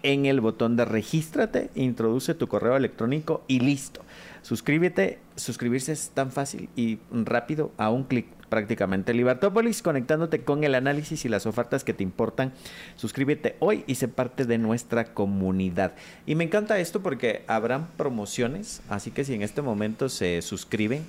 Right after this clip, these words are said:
ahorita, ahorita mismo, pueden tener descuentos con nuestros patrocinadores. Ya han escuchado un poquito acerca de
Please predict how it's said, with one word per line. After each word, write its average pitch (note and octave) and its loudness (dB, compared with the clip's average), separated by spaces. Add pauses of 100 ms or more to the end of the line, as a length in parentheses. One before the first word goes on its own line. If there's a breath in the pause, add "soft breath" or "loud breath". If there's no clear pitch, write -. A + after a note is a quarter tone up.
(100)
ahorita, G#2 -2 (100)
ahorita A#2+ 0
mismo, B2+ -4 (520 loud breath)
pueden A4 4
tener D#3 2
descuentos D#3 -2 (220)
con A#2+ 0
nuestros A2+ -4
patrocinadores. G2+ 0
Ya B2 0
han A2+ 0
escuchado A2+ -2
un A#2 -4
poquito G#2+ -4
acerca G#2 0
de E2+ 0